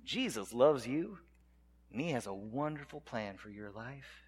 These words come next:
Let me tell you how good it can be." And they make false and unbiblical promises of earthly prosperity if you give them money,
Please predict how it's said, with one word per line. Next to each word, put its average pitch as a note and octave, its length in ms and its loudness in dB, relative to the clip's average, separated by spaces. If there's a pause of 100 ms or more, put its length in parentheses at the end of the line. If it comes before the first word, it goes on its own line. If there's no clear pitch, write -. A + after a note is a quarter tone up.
(1080)
Let F#3 140 10
me F#3+ 80 2
tell G#3 240 10
you E3 80 6
how F#3+ 160 10
good F3+ 220 6
it F#3 100 -2
can D#3+ 100 -4
be." G3+ 360 -4 (920)
And B2+ 100 -2
they C#3 40 4
make D#3+ 200 8
false G#3 480 12
and D#3+ 120 8
unbiblical F3+ 600 12
promises F3+ 600 12
of D3+ 200 10 (200)
earthly A3+ 420 12
prosperity G3 880 12
if D#3+ 160 8
you F3 80 4
give F3 320 6
them F3 240 10
money, F#3+ 420 12